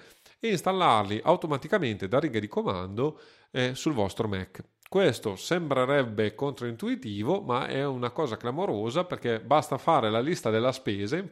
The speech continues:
in pratica, avere un minimo di dimestichezza ovviamente con la linea di comando, ma è veramente, sono tre comandi in croce, quindi dire a-, ad Homebrew di scaricare, eh, dieci, dieci software, lui li va, prende, eh, dal sito ovviamente dei vari sviluppatori, quindi voi non dovete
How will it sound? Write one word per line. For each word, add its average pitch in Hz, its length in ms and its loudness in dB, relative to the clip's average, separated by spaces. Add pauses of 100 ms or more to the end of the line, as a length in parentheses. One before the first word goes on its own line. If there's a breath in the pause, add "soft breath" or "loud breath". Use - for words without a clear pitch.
(120)
in 104 180 -8
pratica, 110 600 -4 (520 loud breath)
avere 139 260 4
un 117 80 0
minimo 127 320 2
di 101 120 -2
dimestichezza 107 680 0
ovviamente 104 320 -4
con 101 140 -6
la 104 40 -4
linea 113 200 -4
di 107 100 -8
comando, 135 360 0
ma 104 140 2
è 104 60 4
veramente, 113 420 2
sono 98 360 -8
tre 113 180 -2
comandi 107 500 -2
in 107 80 -8
croce, 139 600 -2 (360 loud breath)
quindi 110 320 -2
dire 120 340 2
a-, 101 440 0
ad 101 480 -2
Homebrew 107 500 -2
di 113 220 -2
scaricare, 107 880 2 (140)
eh, 101 360 -6
dieci, 107 640 0
dieci 143 300 -2
software, 165 480 0
lui 160 260 0
li 110 80 0
va, 123 420 4
prende, 117 600 0
eh, 107 60 -2
dal 104 160 -2
sito - 340 -4
ovviamente 107 400 -4
dei 101 140 -4
vari 104 240 2
sviluppatori, 110 800 -2
quindi 113 200 -10
voi 110 180 -2
non 110 160 0
dovete 104 580 -2